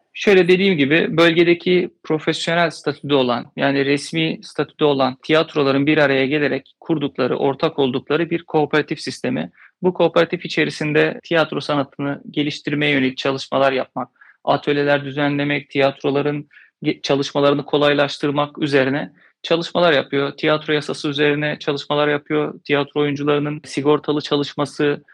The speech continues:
çalışma şartlarının daha iyileştirilmesi, e, ya da tiyatroların vergi yükünün azaltılması, tiyatroların farklı tanımlamalarla, yani diğer sektörlerden farklı tanımlamalarla ticarethane gibi değil de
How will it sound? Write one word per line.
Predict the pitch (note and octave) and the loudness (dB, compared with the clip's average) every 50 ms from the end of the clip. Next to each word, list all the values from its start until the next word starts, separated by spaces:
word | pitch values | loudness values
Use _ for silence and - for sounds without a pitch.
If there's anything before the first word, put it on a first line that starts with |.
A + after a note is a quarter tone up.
| - - | -18 -8
çalışma | - - C3+ C3+ C3+ - C#3+ | -4 -2 -2 -2 -2 -4 -6
şartlarının | C#3 - D#3 C#3+ C#3+ - D3+ D3 C#3+ D3+ D3+ D3+ D3 C3+ | -2 0 0 0 2 2 0 0 0 0 -2 -2 -2 -2
daha | C#3+ C#3 D#3 D3 C#3 - - - | -4 -2 -2 -2 -2 -4 -6 -6
iyileştirilmesi, | - - D3 D3 D3 C#3+ C#3+ C#3 - - - D#3 D3 C#3+ C#3+ C#3+ C#3+ C#3 - - D3+ D3 C#3+ - _ _ _ _ _ _ _ _ - | -4 -2 -2 0 0 2 0 0 0 -2 0 0 2 2 2 0 0 -2 0 0 0 0 0 -2 _ _ _ _ _ _ _ _ -2
e, | C3+ | 0
ya | C3+ C3 C3 C3 C3+ C#3 C#3+ | 2 2 4 4 4 2 2
da | C#3+ C#3 | 0 0
tiyatroların | - C#3+ D3 D3 C#3+ - D3+ D3 D3 D3+ D3+ D3 | 2 2 2 2 2 0 0 2 2 2 2 2
vergi | C#3 C#3 C#3 C#3 C3+ D3+ | 2 2 2 2 0 -4
yükünün | D3 C#3+ - D#3 D#3 D3+ | -6 -4 -6 -6 -6 -4
azaltılması, | C#3+ D3 C3+ D3 D3 C#3+ C#3 - D#3 D3 C#3+ D3 C#3+ - - - D3+ D3 D3 - _ _ _ _ _ _ | -4 -4 -2 -2 -2 -4 -2 -2 -4 -2 -2 -2 -4 -4 -2 -2 0 0 -2 -4 _ _ _ _ _ _
tiyatroların | - C#3+ C#3 C#3 C#3 - D3+ D3+ D3 D3 D3 D3 | 0 2 2 2 2 0 0 2 2 2 0 -2
farklı | C#3+ - - D3 C3+ C3 - D#3 | -6 -2 0 0 0 0 -4 -6
tanımlamalarla, | D3 - D3 D3 D3 C#3+ D3 D3 D3 C#3+ D3 D3+ D3 C#3 C#3 C3+ | -4 -4 -2 -2 0 0 0 0 0 2 2 2 2 0 0 0
yani | C3+ C3+ C3+ C3 B2+ | 0 0 0 0 0
diğer | C3+ D3+ D3+ D3 | 0 0 0 -2
sektörlerden | - - C#3+ C3+ - D3+ C#3+ C#3 C#3 C#3 C3 D3+ C#3+ C#3+ | -2 -4 -4 -2 -2 -2 0 2 0 0 0 -2 -4 -2
farklı | - C#3 C3+ C3 - D3 | -2 -4 -2 -2 -4 -6
tanımlamalarla | - D#3 D3 C#3+ D3 C#3+ C#3+ C#3+ C#3+ C#3 C#3+ C#3+ C#3 C#3 C3+ | -4 -4 -2 -2 -2 -2 -2 0 0 0 0 0 0 -2 -6
ticarethane | - - C#3+ C#3 C#3 C#3+ D3 C#3+ - D3+ C#3+ C#3+ | -8 -6 -2 -2 0 0 -2 -4 -4 -2 -2 -2
gibi | C#3+ C#3+ C#3+ C#3+ C#3+ D3+ | -2 -2 -4 -4 -4 -4
değil | E3 E3+ D#3+ D3 | -4 -4 -4 -6
de | C3+ C3+ | -8 -8